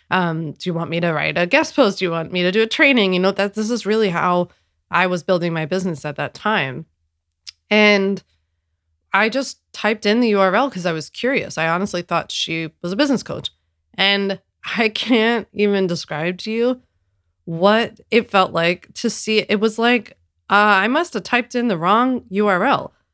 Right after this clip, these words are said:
um, because this is my website. As soon as I typed it in, it was literally a carbon copy of my website with her face on it. I started, like, frantically scrolling through and, like,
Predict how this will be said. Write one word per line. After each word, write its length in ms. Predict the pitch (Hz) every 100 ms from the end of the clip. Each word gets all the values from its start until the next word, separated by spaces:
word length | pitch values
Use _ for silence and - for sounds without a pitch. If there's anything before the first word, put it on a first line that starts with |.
| _
um, 400 | - 196 190 147 -
because 240 | 202 208
this 160 | 208 285
is 80 | 320
my 240 | 208 220
website. 500 | 233 262 - - - _ _ _ _ -
As 100 | 208
soon 240 | - 262
as 180 | 320 302 - - -
I 80 |
typed 340 | 220 208 202 202
it 80 | 180
in, 360 | 160 170 185 - _ _ _ _ _ _
it 120 | 214
was 220 | 247 247
literally 360 | 208 220 247 269
a 80 | 269
carbon 380 | - 196 208 208
copy 320 | 180 175 190
of 100 | 175
my 160 | 170
website 460 | 165 151 160 202 190
with 140 | 180
her 120 | - 170
face 320 | 160 160 -
on 180 | 135 -
it. 140 | - _ _ _ _ _ _ _ _ _ _ _ _ -
I 120 | 214
started, 380 | - 247 254 285
like, 140 | 285
frantically 760 | - - 196 202 226 262 254 233
scrolling 720 | - - 180 165 165 156 -
through 400 | - 160 139 117
and, 180 | - 208
like, 360 | 196 170 -